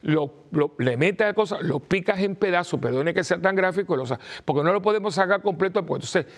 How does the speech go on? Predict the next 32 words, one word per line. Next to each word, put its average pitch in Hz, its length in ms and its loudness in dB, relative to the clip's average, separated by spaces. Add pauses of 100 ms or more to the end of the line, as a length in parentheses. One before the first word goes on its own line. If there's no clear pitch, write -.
se-, - 200 -16
estamos 190 380 -2
matando 156 420 2
al 135 80 -2
niño. 120 300 -8
Bueno, 139 200 -12 (500)
¿cuál 151 200 0
fue 165 160 2
el 160 80 -4
criterio? 139 520 -2 (760)
"Ah, 269 180 2
no, 311 200 2
pero 190 180 0
es 165 80 -2
que 214 240 0 (160)
eso 233 340 0
es 233 100 0
así, 180 440 0
eso 190 240 -2
es 180 60 4
así". 170 200 -2 (320)
¿Quién 220 260 0
lo 214 140 2
dijo? 123 400 -2 (640)
¿Una 196 200 2
legislatura? 202 800 0 (540)
¿Un 170 160 0
político? 202 680 -2 (1900)
Porque 147 420 0
yo 165 200 0
soy 131 220 -4
cristiano 180 680 0